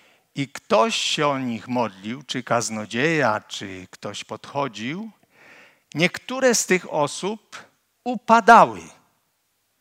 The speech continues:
I to się zdarzało dość często. Może znowu się będzie zdarzać, nie wiem. Ale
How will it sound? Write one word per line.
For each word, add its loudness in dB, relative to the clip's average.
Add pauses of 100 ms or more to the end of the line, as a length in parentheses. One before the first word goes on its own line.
(440)
I -6
to 0
się 4
zdarzało 8 (720)
dość -8
często. -2 (1500)
Może -16
znowu -10
się -12
będzie -12
zdarzać, -14
nie -6
wiem. -16 (1900)
Ale 6